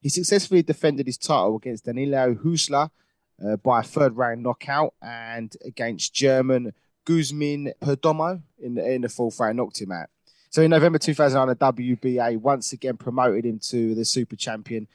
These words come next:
This is where these super regular titles and God knows what other titles they created. This was one of them back then. This is where it all began, I think, more or less. Uh, he then entered the Super Six World Boxing Tournament and he lost. He lost again to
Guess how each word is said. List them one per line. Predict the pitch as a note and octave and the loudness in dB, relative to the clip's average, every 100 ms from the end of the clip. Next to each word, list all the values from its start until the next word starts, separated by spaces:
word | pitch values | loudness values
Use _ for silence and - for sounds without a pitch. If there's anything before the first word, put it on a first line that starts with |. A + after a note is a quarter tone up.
| _ _ | _ _
This | - | 0
is | |
where | C3 | 2
these | A#2+ A#2 | 2 2
super | - C3+ - A#2+ | 2 2 0 -6
regular | A2 A#2+ G#2 A#2+ A#2+ A2+ | -2 -4 -4 -10 -4 -4
titles | - C3 A#2 A2+ G2 | 0 2 2 2 -2
and | G#2 | -6
God | A#2 A2 | -2 0
knows | G#2+ G2+ | 0 -2
what | F2+ | -2
other | G2+ | -4
titles | - G#2 G2 | -4 -2 -2
they | G2 G2+ | -2 -6
created. | F2+ - A#2 G#2 G2+ - _ _ | -6 -4 -2 0 -4 -8 _ _
This | C3+ C#3 | -2 -2
was | A#2 | 2
one | B2 | 4
of | A2+ | 4
them | G#2+ | 2
back | G#2 A2 | 0 -2
then. | - G#2+ A2 | -2 -4 -4
This | G#2 | -10
is | A#2 | -2
where | A2+ | 0
it | |
all | A#2 | 2
began, | A2+ B2+ C#3 C3 | -2 0 2 2
I | B2 | 0
think, | - C3 C3 | -4 -6 -6
more | C#3 C3 B2+ | -4 2 2
or | B2 | 2
less. | B2+ - - _ _ _ _ _ | 0 -2 -10 _ _ _ _ _
Uh, | - D#3 D3 | -2 0 2
he | D3 F#3+ | 4 4
then | G#3 G3+ | 4 4
entered | F3+ D#3+ D3+ | 2 0 -4
the | D#3 | -2
Super | - G3 - | 0 0 -2
Six | - G3+ - - | -6 -6 -6 -6
World | E3+ E3+ E3 | 2 2 4
Boxing | F#3+ - - E3 | 0 0 -6 -10
Tournament | - F3+ F3 E3+ E3+ | -4 -2 0 -2 -4
and | D3+ | -4
he | D#3+ | -6
lost. | F3+ G#3+ - - - _ | 0 0 0 -10 -12 _
He | C3+ | -6
lost | D3+ E3+ - | 0 2 0
again | E3 F#3 D3+ | 0 0 0
to | - | -2